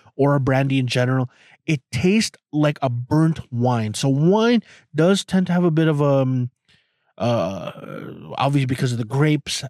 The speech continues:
little bit more of a, uh, <sighs> if, if anybody's had wine, it's a little bit more of a sweeter taste. But because of the way, uh, brandy's made, it has a bit of a, a, a burnt taste to it, you know? Uh, f-,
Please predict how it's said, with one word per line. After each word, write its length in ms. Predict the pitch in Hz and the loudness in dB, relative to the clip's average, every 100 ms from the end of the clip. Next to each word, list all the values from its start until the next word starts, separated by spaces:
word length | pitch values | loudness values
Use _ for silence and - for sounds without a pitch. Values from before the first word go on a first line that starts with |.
| - | -4
little 240 | 147 151 | 0 2
bit 100 | 143 | 2
more 320 | 131 135 135 127 | 0 0 2 0
of 100 | 120 | 0
a, 400 | 120 117 120 117 _ _ _ _ | -2 -2 -6 -8 _ _ _ _
uh, 380 | - - - - _ _ _ _ _ | -12 -10 -10 -12 _ _ _ _ _
<sighs> 80 | - - - - _ _ - 127 - | -12 -10 -10 -12 _ _ -18 -18 -18
if, 140 | - 131 | -12 -8
if 160 | - | -4
anybody's 360 | 190 190 165 139 | -2 2 0 0
had 220 | 117 104 | -2 -4
wine, 260 | 104 104 - _ _ | -6 -8 -14 _ _
it's 100 | - | 2
a 40 | |
little 160 | 180 226 | 4 4
bit 100 | 214 | 4
more 120 | 180 | 4
of 80 | 175 | 2
a 40 | |
sweeter 420 | 156 - 127 135 160 | 0 0 0 0 0
taste. 320 | 180 202 - _ _ _ _ _ _ _ _ _ _ _ _ _ - | 0 0 -4 _ _ _ _ _ _ _ _ _ _ _ _ _ -2
But 180 | 160 165 | 2 2
because 340 | 170 202 196 | 2 2 2
of 60 | 165 | 2
the 80 | 170 | 2
way, 280 | 180 170 | 4 2
uh, 160 | 156 147 | 2 2
brandy's 540 | 135 143 147 143 127 | 2 0 0 -2 -2
made, 280 | 120 139 131 | -2 0 0
it 80 | 113 | -2
has 200 | 123 135 | -2 -2
a 60 | 131 | -2
bit 160 | 131 | -2
of 140 | 123 117 | -2 -2
a, 300 | 117 117 - 123 117 | -2 -4 -6 -6 -6
a, 140 | 120 104 | -8 -10
a 40 | 117 | -12
burnt 360 | 120 127 139 - - | -4 -4 -4 -12 -14
taste 360 | - 123 - | -6 -6 -6
to 140 | 113 87 | -10 -10
it, 180 | 98 _ _ _ - | -14 _ _ _ -10
you 100 | 107 | -4
know? 240 | 110 147 _ _ - - | -4 -4 _ _ -16 -4
Uh, 300 | 127 135 135 | 0 2 0
f-, 280 | - - | -6 -20